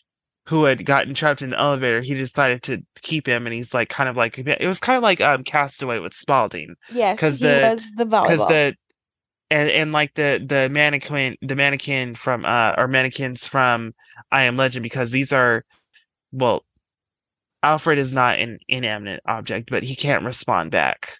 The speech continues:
Speaker 2: Right.
Speaker 1: So,
Speaker 2: All the
Speaker 1: um,
Speaker 2: conversations
Speaker 1: and
Speaker 2: are
Speaker 1: just, like,
Speaker 2: one-sided.
Speaker 1: Right. And so what do you do when it's just you and you need companionship? And
Speaker 2: Mm-hmm.
Speaker 1: so zombies are involved.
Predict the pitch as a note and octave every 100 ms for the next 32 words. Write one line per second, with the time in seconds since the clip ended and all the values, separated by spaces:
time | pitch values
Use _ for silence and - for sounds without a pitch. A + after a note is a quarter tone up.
0 | - G#3+ F#3+ F#2+ D#2 G#2 - - _ _
1 | _ _ _ - A#3 A3+ A3+ A#3+ A#3 G3
2 | F#3+ F#3 F3+ F3 E3 D3+ D#3 D3+ - -
3 | _ _ _ _ _ _ _ _ - C#3
4 | E3 E3+ C3+ - C#3 D#3+ C#3 C#3 C#3+ D3
5 | C3+ C#3+ C#3 C3 B2+ B2 - - _ _
6 | - C#3 C3+ C3 - C#3 - C3+ C3 B2+
7 | B2+ A#2+ - B2 B2+ A#2+ A#2 - A#2 F#2
8 | B2 A#2+ A#2 G#3+ A3+ A3 A#3+ - E3 D3+
9 | - _ _ _ _ _ _ _ _ _
10 | _ _ _ - E3 G3+ A#3+ C4 B3+ F3+
11 | F3 F3 D#3 C#3 C3+ C3+ B2+